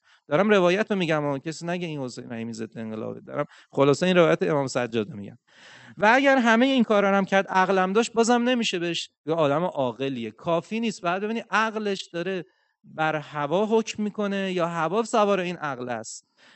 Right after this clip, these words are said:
و اگر این هم بود، بازم نمیشه به این اکتفا کرد. باید ببینی با ریاست چه حالی داره. آیا به خاطر ریاست‌های باطله همهٔ این امور رو زیر پا می‌ذاره یا نه؟ ولی نعم الرجل کل در رجل، به اس-،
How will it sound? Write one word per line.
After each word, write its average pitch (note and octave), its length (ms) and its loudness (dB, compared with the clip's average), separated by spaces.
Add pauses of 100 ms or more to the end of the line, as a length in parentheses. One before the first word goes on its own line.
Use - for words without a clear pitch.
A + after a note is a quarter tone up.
(100)
و F3 180 4
اگر F3+ 240 0
این F3+ 220 -6
هم F3 220 -2
بود، A#3 180 -6
بازم A3 320 -2
نمیشه G#3 340 -4
به D3+ 80 -6
این D3+ 200 -6
اکتفا C3+ 460 -8
کرد. C3 360 -10 (760)
باید C#3+ 180 -4
ببینی F3 240 -6
با C#3 140 -8
ریاست A#2+ 560 -8
چه A2+ 160 -16
حالی G2+ 300 -18
داره. G2 320 -20 (680)
آیا D3+ 180 -10
به C3+ 80 -12
خاطر C#3 280 -16
ریاست‌های C3+ 760 -8
باطله A#2+ 720 -8
همهٔ C#3 540 -6
این C#3+ 260 -12
امور C3 200 -8
رو C#3+ 60 -6
زیر A#2+ 240 -6
پا C#3 160 -6
می‌ذاره C#3+ 520 -8 (280)
یا A#2 180 -4
نه؟ G2+ 240 -8 (420)
ولی A3 300 2
نعم F#3 320 0
الرجل F3 480 2
کل F3 280 2
در E3+ 160 6
رجل، D#3 500 2
به D#3 220 -2
اس-، - 200 -10